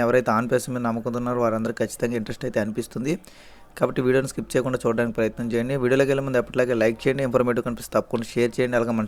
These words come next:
ఛానల్ చూస్తూ కూడా ఇంకా సబ్స్క్రైబ్ చేసుకోకపోతే సబ్స్క్రైబ్ చేసుకొని సపోర్ట్ చేయండి. మనం ఇంకా టాపిక్లోకి వెళ్ళిపోదాం. లెక్క ప్రకారం ఏంటంటే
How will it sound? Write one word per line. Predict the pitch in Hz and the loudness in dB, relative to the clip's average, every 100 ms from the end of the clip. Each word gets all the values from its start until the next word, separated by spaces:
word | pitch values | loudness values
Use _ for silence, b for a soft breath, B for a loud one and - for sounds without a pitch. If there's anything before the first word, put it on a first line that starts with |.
| - | 2
ఛానల్ | 113 127 | 2 2
చూస్తూ | 135 131 143 | -2 0 0
కూడా | 127 | -2
ఇంకా | 120 | -2
సబ్స్క్రైబ్ | 110 - - 117 | -2 -2 2 2
చేసుకోకపోతే | 117 - 107 107 143 170 - b b b b b - | 2 -2 -6 0 2 0 -2 b b b b b -12
సబ్స్క్రైబ్ | - 107 - 113 107 | -2 -2 0 -2 -2
చేసుకొని | 107 - 123 | -4 -6 -8
సపోర్ట్ | - 101 104 92 98 | -4 -2 -2 -2 -4
చేయండి. | 92 | -4
మనం | 95 | -4
ఇంకా | 90 - | -6 -4
టాపిక్లోకి | 95 92 98 95 | -4 -4 -6 -6
వెళ్ళిపోదాం. | 92 - 98 101 | -4 -6 -6 -8
లెక్క | 107 113 | -4 2
ప్రకారం | 135 139 139 | 2 4 2
ఏంటంటే | 135 131 131 139 135 | 2 2 2 2 0